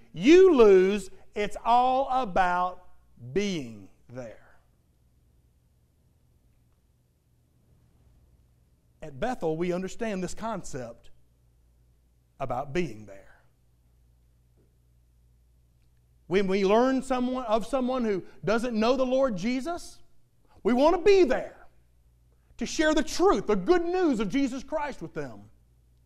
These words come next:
When one of us is at the hospital, we want to be there to encourage and lift up our fallen brother and sister.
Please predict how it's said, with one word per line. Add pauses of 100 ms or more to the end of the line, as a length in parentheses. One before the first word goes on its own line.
(880)
When
one
of
us
is
at
the
hospital,
we
want
to (300)
be
there (160)
to
encourage
and
lift
up (320)
our
fallen
brother
and
sister.